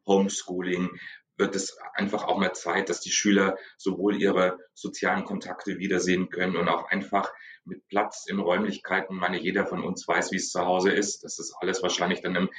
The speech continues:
im Kinderzimmer, auf dem Küchentisch. Im Zweifelsfall sind die Eltern auch noch im Homeoffice und, ähm, man teilt sich irgendwie einen Tisch und trotzdem drei unterschiedliche Laptops.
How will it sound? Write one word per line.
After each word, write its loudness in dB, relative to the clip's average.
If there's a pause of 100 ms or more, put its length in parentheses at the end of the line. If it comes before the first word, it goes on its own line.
(180)
im 2
Kinderzimmer, 4
auf -2
dem -2
Küchentisch. -2 (260)
Im -8
Zweifelsfall 0
sind 0
die 2
Eltern 2
auch 2
noch 0
im -4
Homeoffice 2
und, 0
ähm, 4 (260)
man 0
teilt 0
sich -12
irgendwie -4
einen -4
Tisch -2
und -4
trotzdem -6
drei 0
unterschiedliche -6
Laptops. -6